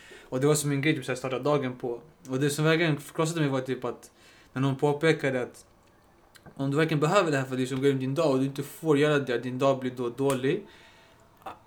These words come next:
vad är poängen då, det hela? Alltså, liksom, att om du verkligen behöver de här sakerna, det gör dig sårbar. Att liksom jag då som din konkurrent, typ, tar bort någonting där eller fuckar upp för din dag på det här sättet. Du, du får inte, du får inte den här saken eller sakerna som du behöver. Och det förstör dig och du kan inte jobba nu lika effektivt. Då är du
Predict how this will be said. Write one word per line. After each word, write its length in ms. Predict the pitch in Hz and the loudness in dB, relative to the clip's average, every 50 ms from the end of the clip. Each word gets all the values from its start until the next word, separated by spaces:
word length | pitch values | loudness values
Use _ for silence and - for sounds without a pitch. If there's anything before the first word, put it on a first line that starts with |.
| _ | _
vad 200 | - 139 147 151 | -10 -4 -2 -2
är 40 | 147 | -2
poängen 420 | 143 - - 170 165 151 139 131 - | -2 -4 -4 -2 -2 -2 -2 -2 -4
då, 100 | 120 110 | -8 -10
det 120 | 110 127 | -10 -8
hela? 200 | 127 131 123 104 | -8 -8 -6 -6
Alltså, 180 | 127 - - 151 | -6 -4 -2 -2
liksom, 380 | 143 135 - - 151 143 143 | -2 -2 -2 0 0 2 2
att 160 | 139 135 139 | 0 0 0
om 120 | 147 156 151 | -2 -2 2
du 60 | 156 | 4
verkligen 260 | 190 196 - 180 160 151 | 4 4 4 2 2 2
behöver 180 | 180 190 175 | 2 4 4
de 40 | 160 | 2
här 60 | 151 | 2
sakerna, 300 | 156 185 180 175 147 135 135 | 2 2 2 2 0 -2 0
det 60 | 135 147 | 2 2
gör 80 | 156 | 4
dig 80 | 147 135 | 4 2
sårbar. 580 | - - - 165 160 143 143 156 147 123 - - - - - | 0 -2 -2 0 0 0 2 0 0 0 0 -4 -8 -14 -14
Att 220 | - - - - | -14 -10 -4 -4
liksom 280 | 139 131 - 143 139 135 | -4 -4 -2 -4 -2 0
jag 320 | 160 165 160 151 147 135 | 4 4 4 4 4 2
då 120 | 147 147 | 0 0
som 220 | 143 143 143 139 131 | 0 0 -2 -4 -2
din 380 | 131 135 131 127 127 120 127 131 - - _ | -2 -2 -2 -2 -4 -8 -12 -16 -20 -20 _
konkurrent, 720 | - - 143 135 139 - 156 170 165 156 160 165 - - - _ - - - - - - _ _ - | -8 -6 -6 -6 -2 -2 0 0 0 0 -2 -4 -8 -14 -20 _ -20 -20 -20 -20 -20 -20 _ _ -8
typ, 220 | - 139 131 - - | -6 -6 -6 -4 -4
tar 100 | 147 147 | -2 2
bort 180 | 160 214 214 | 4 2 2
någonting 220 | 160 143 - 143 131 | 2 0 -2 -2 -2
där 120 | 127 123 | 0 0
eller 80 | 123 120 | -2 -2
fuckar 280 | - 143 135 - 170 190 | -4 -6 -6 0 0 0
upp 140 | 196 190 | 0 0
för 80 | - 139 | -2 -6
din 200 | 127 123 127 131 | -6 -4 -2 0
dag 240 | 175 170 156 135 135 | 2 2 2 0 0
på 60 | 127 | -4
det 100 | 120 120 | -4 -4
här 80 | 127 131 | -4 -2
sättet. 260 | 160 143 123 127 131 | -2 -2 -2 -2 -6
Du, 60 | 127 | -10
du 100 | 127 123 | -10 -8
får 120 | - - 135 | -6 -6 -6
inte, 100 | 131 - - _ | -6 -8 -14 _
du 100 | 147 135 | -10 -10
får 180 | - - 196 190 | -4 -2 -2 -2
inte 80 | - 139 | -2 -2
den 20 | 127 | -6
här 60 | 120 | -6
saken 380 | - - 131 127 123 - 127 117 | -4 -2 -2 -2 -2 -4 -8 -8
eller 60 | 113 | -8
sakerna 340 | - - 123 117 - 123 117 | -8 -8 -8 -8 -8 -10 -12
som 100 | 123 117 | -10 -10
du 80 | 120 | -10
behöver. 480 | 117 127 127 165 175 143 127 143 160 - - - - - - - - - - _ | -6 -2 0 0 0 0 0 -2 -4 -6 -8 -14 -20 -20 -20 -20 -20 -20 -20 _
Och 120 | - 143 139 | -6 -4 0
det 80 | 135 135 | 0 0
förstör 420 | - 135 127 - - - 220 208 | 0 0 0 0 2 4 4 6
dig 80 | 156 143 | 6 4
och 60 | 135 | 2
du 60 | 131 | 2
kan 140 | 127 143 135 | -2 -2 -4
inte 140 | 131 - 131 | -4 -2 2
jobba 280 | 135 151 151 143 156 143 | 2 2 4 4 2 2
nu 100 | 131 127 | 2 0
lika 280 | 127 127 120 - - | -2 -4 -4 -4 -6
effektivt. 720 | 165 - 143 135 - - - 120 120 117 - - - - - | -6 -4 -6 -8 -8 -8 -8 -8 -8 -8 -10 -14 -18 -16 -12
Då 160 | 135 135 135 | -8 -4 -2
är 100 | 139 135 | -2 -2
du 420 | 131 127 127 127 123 123 117 117 | -4 -4 -4 -4 -2 -2 -4 -6